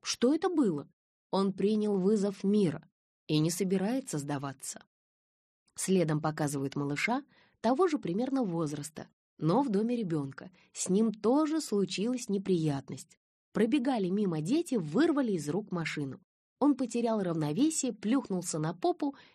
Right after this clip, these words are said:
и плачет. При этом видно, что никакой стратегии действий у него нет. Рядом ходят воспитательницы, он к ним не обращается. Не пытается вернуть себе машинку. Он не делает ничего.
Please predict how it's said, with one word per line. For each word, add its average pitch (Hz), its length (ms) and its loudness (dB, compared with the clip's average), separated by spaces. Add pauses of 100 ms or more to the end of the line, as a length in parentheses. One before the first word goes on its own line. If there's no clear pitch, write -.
и 302 100 2
плачет. 160 600 -2 (420)
При 190 140 2
этом 220 280 0
видно, 214 320 0
что 180 200 -4
никакой 220 400 -2
стратегии 185 640 -2
действий 165 640 -2 (360)
у 202 60 2
него 196 280 2
нет. 170 460 0 (420)
Рядом 190 380 0
ходят 160 320 -4
воспитательницы, 233 1040 -6 (280)
он 294 140 4
к 285 120 -12
ним 208 200 0
не 247 200 0
обращается. 196 840 -4 (480)
Не 202 140 4
пытается 294 560 -2
вернуть 226 380 0
себе 180 220 0
машинку. 196 640 -2 (360)
Он 240 160 4
не 254 120 0
делает 247 400 -2
ничего. 202 580 -2